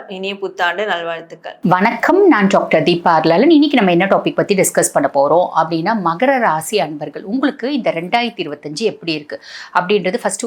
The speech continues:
Speaker 2: ஒரு விஷயம் சொல்லணும் அப்படின்னா எக்ஸ்ட்ராடினரியா இருக்குங்க, அமேசிங்கா இருக்கு. இது வந்து பாருங்க, இந்த சேனல்லே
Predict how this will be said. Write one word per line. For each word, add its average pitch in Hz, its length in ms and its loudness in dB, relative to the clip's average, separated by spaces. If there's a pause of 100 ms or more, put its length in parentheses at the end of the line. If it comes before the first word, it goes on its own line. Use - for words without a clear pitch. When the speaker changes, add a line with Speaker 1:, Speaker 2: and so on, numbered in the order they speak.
Speaker 2:
ஒரு 175 160 -2
விஷயம் 196 280 -8
சொல்லணும் 160 320 -2
அப்படின்னா 165 360 -8
எக்ஸ்ட்ராடினரியா 190 800 -4
இருக்குங்க, 165 300 -10 (120)
அமேசிங்கா 170 640 -6
இருக்கு. - 200 -4 (300)
இது 220 220 -2
வந்து 254 180 0
பாருங்க, 180 320 -2 (200)
இந்த 220 280 -2
சேனல்லே 175 400 -4